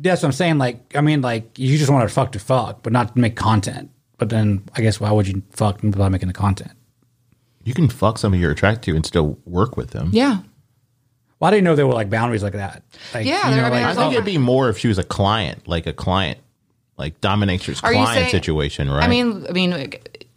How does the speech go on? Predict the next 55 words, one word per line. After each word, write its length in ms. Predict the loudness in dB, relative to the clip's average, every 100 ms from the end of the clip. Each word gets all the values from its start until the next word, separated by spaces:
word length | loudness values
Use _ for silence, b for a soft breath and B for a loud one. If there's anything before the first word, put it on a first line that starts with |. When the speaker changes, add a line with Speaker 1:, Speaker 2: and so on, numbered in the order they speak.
| -8
Speaker 3:
like, 160 | -8 -10 _ 0
are 80 | 2
you 100 | 2
saying, 260 | 2 0 2
like, 240 | -2 -4 _ _
a, 160 | -6 -4
a, 80 | -2
like, 500 | -2 -2 -2 -2 -2
level 260 | 0 2 2
of 120 | 0
ethics? 760 | -4 -4 -2 -2 -4 -14 -16 -20 _
Is 60 | 0
that 60 |
what 60 | 4
you're 80 | 4
Speaker 1:
Yeah, 140 | 4 2
yeah, 140 | 2
like, 120 | 2
Speaker 3:
asking? 80 | 2
Speaker 1:
you 40 | 2
know, 100 | 4
like, 220 | 0 0
is, 160 | 0 2
would 80 |
it 40 | 2
Speaker 3:
Um, 220 | 2 2
Speaker 1:
be 120 | 2
Speaker 3:
I 40 | 4
Speaker 1:
like, 180 | 2 2
Speaker 3:
mean 80 |
Speaker 1:
"Oh, 120 | 2 2
you 140 | 4
know, 80 | 4
we 80 | 2
shouldn't 200 | 2 2
do 80 | 2
this 80 |
because 160 | 0 -4
we 200 | -2 0
might 320 | 2 0 -4
work 280 | 0 0 0
together 440 | -2 -2 0 -2
professionally"? 880 | -2 -4 0 0 -2 -8 -12 -12 -14 -14 -12
Like, 140 | -4
Speaker 3:
I 80 | 0
think 140 | 0
that's 140 | -2 -4
just 240 | -8 -10
the 60 | -4
level 280 | -2 -2 -4
of 80 | -4
con-, 200 | -10 -8
with 300 | -8 -8 -8
the 60 | -12
person's 460 | -6 -6 -4 -6